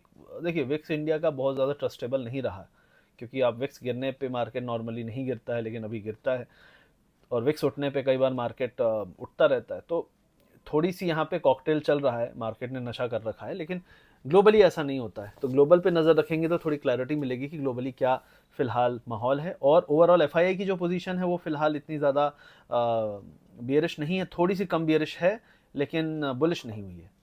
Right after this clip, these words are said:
तो ये भी आपको ध्यान देना है कि एफ़आईआईज़ are not bullish। तो I hope ये वीडियो आपको अच्छा लगा होगा। अगर आपको सीखना है, समझना है, तो हमारा एसटीएल सुपर ट्रेडर प्रोग्राम है, वीडियो के पिन कमेंट में मैंने लिंक दे दिया है, चेकआउट करिए, एसटीएल ट्वेंटी फ़ाइव कोड है, यूज़ करिए, सीखिए, समझिए।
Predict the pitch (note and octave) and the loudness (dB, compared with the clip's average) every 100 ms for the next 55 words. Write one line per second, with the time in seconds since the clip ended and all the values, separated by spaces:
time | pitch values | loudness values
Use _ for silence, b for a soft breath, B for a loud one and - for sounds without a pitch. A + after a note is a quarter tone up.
0 | _ B2+ B2 D3 D3+ C#3 D3+ C#3 C3+ C3 | _ -8 -4 0 2 2 2 -2 0 -2
1 | C3+ E3 D#3+ C3+ C#3+ C#3+ C#3+ C#3+ C3+ B2 | -4 -2 0 0 2 0 2 0 0 -2
2 | D3 - - _ - G2 F2 - - _ | -6 -8 -20 _ -16 -14 -14 -16 -20 _
3 | _ b b b - D#3 F3 G3 F#3+ F3+ | _ b b b 2 6 6 4 2 4
4 | F#3 E3 F3 - E3 E3 D#3 G#3+ D#3 D3 | 4 4 0 0 2 4 4 2 2 4
5 | C#3 - - C#3 D#3+ F3 F3+ E3+ B2+ B2 | 2 0 -6 -6 -4 -4 -4 -6 -8 -6
6 | D3 D#3 E3+ D#3+ C3 B2+ B2 - C#3 B2 | -8 -8 -8 -6 -2 0 -2 -2 -4 -4
7 | B2+ C3 B2+ B2 A2+ A#2 C#3+ F3 D#3 B2 | -6 -4 -4 -8 -8 -4 -4 -4 -6 -6
8 | C3 B2 A#2+ C#3 C#3 C3 B2+ A#2+ A2+ G#2+ | -8 -10 -12 -10 -10 -10 -10 -10 -10 -10
9 | D3 D3+ D3 D#3 D#3+ - G#2+ B2+ C3+ C#3+ | -10 -8 -8 -6 -8 -8 -6 -4 -4 -6
10 | C#3 D3+ A2+ - C3 B2+ A#2 A#2+ A2+ A2 | -8 -8 -8 -6 -6 -6 -10 -8 -8 -8
11 | - D3 D3 A#2 B2 D3 C#3+ C#3+ C#3+ - | -4 -4 -4 -8 -8 -8 -8 -6 -8 -10
12 | B2+ - D#3 D3+ A#2+ A2+ G#2+ C#3 | -14 -8 -8 -8 -10 -12 -10 -10